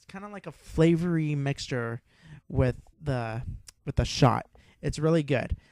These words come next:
So what you do first, the bartender will actually do this with you. It's really fun. So what you do first, you spray that shit on your f-, mouth, like, all over your mouth, like in the movie,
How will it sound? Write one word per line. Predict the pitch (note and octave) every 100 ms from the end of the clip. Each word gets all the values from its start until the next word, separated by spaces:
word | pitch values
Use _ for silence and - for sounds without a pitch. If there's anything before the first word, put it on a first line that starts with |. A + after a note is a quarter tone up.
| -
So | - D3+ C#3
what | C#3+ E3
you | F#3+
do | G#3 A3
first, | - E3 C#3 E3 -
the | C#3+
bartender | D#3+ - D3+ - C#3
will | B2+
actually | A#2+ A#2+ C#3
do | C3+
this | C3 B2+
with | C#3 -
you. | B2
It's | B2
really | C3 B2
fun. | - A2+ - - G#3+
So | -
what | D#3 A3
you | B3
do | B3+
first, | - F3 F3 - -
you | C#3+
spray | C#3 - - G#3+
that | B3+ A#3+ -
shit | - - A#3 - -
on | F#3 G#3 G3+
your | F3+
f-, | - -
mouth, | F3 F#3 F3 C#3 -
like, | D3+ C#3
all | D3+ F3
over | F3
your | D#3
mouth, | D#3 D3+ D3+
like | C#3
in | D3+ D3+
the | C#3+
movie, | D3 C#3 C#3